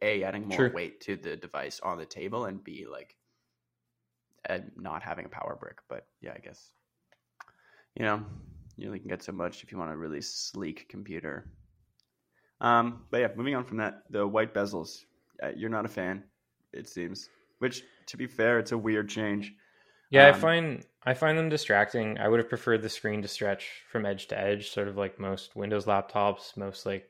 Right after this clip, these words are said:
Speaker 2: higher end monitors. It seems weird to have those bezels there, and I have a
Speaker 1: Yeah.
Speaker 2: feeling that, like, part of it is just separating this from the eventual twenty-seven inch iMac that's going to not have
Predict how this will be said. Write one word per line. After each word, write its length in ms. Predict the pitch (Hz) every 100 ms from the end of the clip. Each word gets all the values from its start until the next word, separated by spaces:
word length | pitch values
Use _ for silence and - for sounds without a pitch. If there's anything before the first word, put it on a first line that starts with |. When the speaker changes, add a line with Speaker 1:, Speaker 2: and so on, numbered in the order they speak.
| _
Speaker 2:
higher 340 | - - 98 98
end 200 | 95 98
monitors. 680 | 98 104 104 104 101 - - _ _ _
It 100 | - -
seems 360 | 127 123 113
weird 400 | 104 101 113 120
to 80 | 117
have 200 | 110 104
those 260 | 107 101 98 - _ _
bezels 500 | 101 101 120 120 -
there, 300 | 127 127 139 - _ _
and 100 | 113
I 40 | 110
have 140 | 107
a 40 |
Speaker 1:
Yeah. 120 | 104 101
Speaker 2:
feeling 380 | 113 113 110
that, 160 | 110 110
like, 380 | 107 104 - - _ -
part 180 | 113 107
of 100 | 104
it 80 |
is 120 | 101 -
just 260 | 110 -
separating 480 | 110 104 110 104 98
this 200 | 101 -
from 220 | - 104
the 120 | 98
eventual 420 | 98 101 95 101 98
twenty-seven 560 | - 104 95 101 98
inch 280 | 95 92 - 110
iMac 380 | 101 98 95
that's 160 | 101 -
going 380 | - 113 107 101
to 140 | -
not 240 | 101 98 101
have 180 | 98